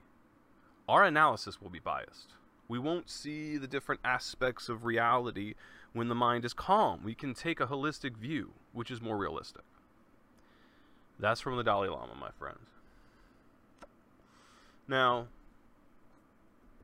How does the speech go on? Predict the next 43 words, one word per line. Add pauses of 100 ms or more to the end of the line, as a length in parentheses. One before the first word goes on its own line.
(920)
let's
take
a
look
at
a,
a
couple
other
things.
Like
Buddhism
will
tell
you, (1300)
uh,
I
got
some
notes
here, (400)
so
you're
gonna
hear
some
papers
flipping
around,
man. (320)
It's
all
right. (2500)
So
let's
take
a
look
at
Buddhism
for
a
second.